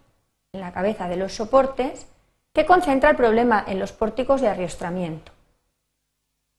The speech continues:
Este, esta viga contraviento funciona como un apoyo en la cabeza del soporte, tal y como vemos en la cabeza B del soporte A B, por tanto, la reacción en ese punto será de tres octavos de la carga por la luz.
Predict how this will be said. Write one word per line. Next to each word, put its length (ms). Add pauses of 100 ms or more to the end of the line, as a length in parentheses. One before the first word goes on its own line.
(140)
Este, 880
esta 280
viga 240
contraviento 760
funciona 500
como 200
un 80
apoyo 340
en 80
la 100
cabeza 360
del 120
soporte, 720
tal 140
y 40
como 260
vemos 500
en 120
la 100
cabeza 420
B 320
del 140
soporte 500
A 80
B, 360 (600)
por 120
tanto, 520
la 140
reacción 500
en 140
ese 220
punto 440
será 240
de 120
tres 220
octavos 440
de 60
la 120
carga 320
por 140
la 120
luz. 240